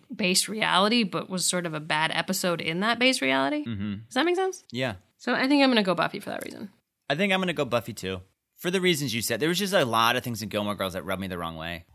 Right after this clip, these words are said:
Speaker 1: Yeah.
Speaker 2: And while Buffy had a couple of those, I just, really, Gilmore had several. Like, the whole Dosey thing, I hated that whole scene. I hate the fact that, like, no one's calling him out for doing illegal stuff.
Speaker 1: Yeah.
Speaker 2: Also, Buffy's hair is great this season, so that's points.
Speaker 1: Yeah, there was nothing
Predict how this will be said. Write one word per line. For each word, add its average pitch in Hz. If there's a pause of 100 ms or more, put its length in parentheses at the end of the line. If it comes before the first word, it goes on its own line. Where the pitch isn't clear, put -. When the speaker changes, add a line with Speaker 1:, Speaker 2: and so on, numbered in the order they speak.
Speaker 1:
Yeah. 175
Speaker 2:
And 131
while 139
Buffy 147
had 135
a 123
couple 110
of 120
those, 127
I 73
just, 123
really, 151
Gilmore 143
had 113
several. -
Like, 107
the -
whole 170
Dosey 156
thing, 147
I 131
hated 139
that 120
whole 127
scene. 147 (220)
I -
hate 151
the -
fact 143
that, 123
like, 113
no 120
one's 131
calling 127
him 113
out 107
for 107
doing 113
illegal 107
stuff. 175
Speaker 1:
Yeah. 180 (260)
Speaker 2:
Also, 143
Buffy's 135
hair 113
is 131
great 139
this 151
season, 151
so -
that's 107
points. - (120)
Speaker 1:
Yeah, 247
there 262
was 302
nothing 302